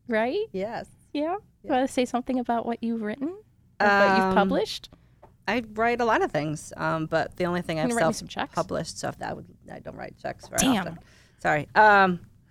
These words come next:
Speaker 2: uh, I write under a pseudonym, actually, Anne Montgomery, and I published one trilogy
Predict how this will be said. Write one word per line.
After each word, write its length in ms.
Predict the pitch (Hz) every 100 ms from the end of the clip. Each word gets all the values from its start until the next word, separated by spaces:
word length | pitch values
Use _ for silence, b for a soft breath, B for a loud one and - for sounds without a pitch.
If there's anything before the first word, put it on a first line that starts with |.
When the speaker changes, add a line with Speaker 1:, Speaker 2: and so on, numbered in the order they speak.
| _
Speaker 2:
uh, 380 | 220 226 220 220 -
I 240 | 208 208 185
write 220 | 190 196 180
under 240 | 175 156
a 380 | 156 135 156 151
pseudonym, 480 | - 180 151 139 143
actually, 400 | 151 - 120 -
Anne 240 | 156 156
Montgomery, 520 | 151 151 147 147 147 - b b b -
and 80 | 160
I 40 |
published 480 | - 156 160 147 - 165
one 220 | 180 180
trilogy 540 | - 160 156 160 170